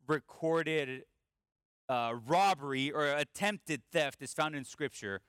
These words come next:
where do you guys think that would be found? So in the history of the universe, when was the first attempted theft?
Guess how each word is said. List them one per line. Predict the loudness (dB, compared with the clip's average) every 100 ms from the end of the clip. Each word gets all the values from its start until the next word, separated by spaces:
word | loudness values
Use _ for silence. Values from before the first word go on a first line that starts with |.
| _ -2
where | 0
do | 2
you | 0
guys | 0
think | -2 0
that | 0
would | 0
be | -6
found? | -6 -6 -6 -10 -16 _ _ _ -2
So | 0 2
in | -2 -2
the | 0
history | 0 -2 -2 0 0
of | 0
the |
universe, | -4 -4 -2 -4 -6
when | -2 0 0 -4 _ _ -4
was | -2 -2
the |
first | -4 -4 -4
attempted | -4 -4 -4 -6 -4 -4 -10 _ _ _ _ _ _ _ _
theft? | -2 -2 -6